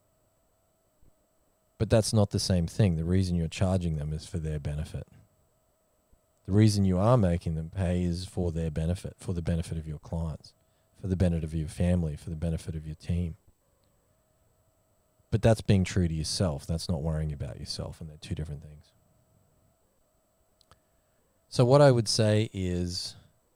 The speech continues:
if we came back to the idea of video, why is the questions we always get asked, "Oh, I'm gonna build my brand, I'm putting stuff out. What am I even gonna talk about? Are people even gonna be interested in me?"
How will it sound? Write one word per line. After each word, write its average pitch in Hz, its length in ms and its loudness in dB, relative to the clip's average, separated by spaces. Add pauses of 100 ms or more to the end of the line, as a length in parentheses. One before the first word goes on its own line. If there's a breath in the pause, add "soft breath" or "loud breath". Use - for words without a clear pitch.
(760)
if 113 180 -2
we 107 100 2
came 110 360 4
back 98 340 2
to 95 400 0
the 95 160 0
idea 92 420 0
of 90 180 -2
video, 95 880 0 (200)
why 117 320 6
is 107 360 4
the 98 360 2
questions 95 460 0
we 92 100 0
always 90 240 0
get 87 160 -4
asked, 82 320 -6
"Oh, 131 260 6
I'm 110 200 2 (840 soft breath)
gonna 123 160 4
build 117 220 6
my 110 80 8
brand, 107 340 4
I'm 101 60 2
putting 104 220 2
stuff - 260 -2
out. 104 160 -2
What 151 160 2
am 156 100 2
I 151 60 6
even 127 220 4
gonna 104 160 2
talk 131 320 0
about? 101 260 -2
Are 98 40 -4
people 139 340 2
even 131 180 4
gonna 120 180 4
be 107 240 4
interested 120 520 2
in 87 180 4
me?" 82 400 0